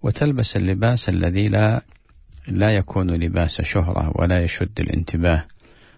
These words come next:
ولا يكون فيه ما يخالف مثلا الشريعة، فتلبس العباءة والثوب الطويل أو تلبس لباس بلدها أيضا ما جرت العادة لبسه، فما دام أنها تغطي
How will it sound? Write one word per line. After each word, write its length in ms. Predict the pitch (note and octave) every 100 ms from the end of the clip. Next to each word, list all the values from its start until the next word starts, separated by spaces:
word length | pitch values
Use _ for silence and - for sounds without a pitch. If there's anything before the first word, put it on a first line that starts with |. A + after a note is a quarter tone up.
| _
ولا 280 | - F#2+ F#2+
يكون 260 | E2+ - E2
فيه 300 | - F2+ E2
ما 180 | E2+ D#2+
يخالف 600 | D#2+ - E2 D2 D2+ D2+
مثلا 320 | D2+ C#2 C#2
الشريعة، 640 | - - E2+ E2 C2+ E2 - _ _ - - -
فتلبس 640 | A#2 A#2+ F3 A2 D2+ -
العباءة 500 | - D2 D2 F#2 C3
والثوب 360 | C3+ - C#2+ C#2+
الطويل 560 | - - D#2 G2 A#2+
أو 100 | -
تلبس 500 | - E2+ E2+ E2 -
لباس 400 | G2 F#2+ F2+ -
بلدها 680 | - E2+ E2+ F2 E2 E2+ -
أيضا 320 | F2 F2 G#2 C3 - _ _ _ _ -
ما 140 | F2
جرت 380 | F#2+ F2 D#2 -
العادة 380 | - D#2+ C2+ C2
لبسه، 420 | E2 - - G#2
فما 300 | - C#2 A2
دام 260 | - C#2
أنها 280 | C#2+ D#2+ D#2+
تغطي 600 | - F2 G2 - E2+ F2